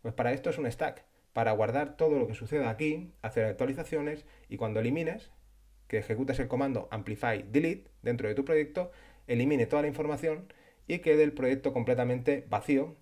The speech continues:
y no tengas ningún recurso en Amazon que tengas que eliminar, exceptuando el archivo, mejor dicho, el directorio de S tres,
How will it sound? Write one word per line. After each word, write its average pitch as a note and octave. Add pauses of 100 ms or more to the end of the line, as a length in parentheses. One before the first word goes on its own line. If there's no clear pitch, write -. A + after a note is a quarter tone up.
(120)
y A#2
no B2
tengas B2+
ningún A#2
recurso A#2
en C#3
Amazon D3+ (720)
que C#3
tengas A#2
que A2+
eliminar, G#2 (420)
exceptuando D#3+ (120)
el G#2+
archivo, D#3
mejor A#2
dicho, C3
el F#2+
directorio A#2
de G#2
S C#3+
tres, C#3+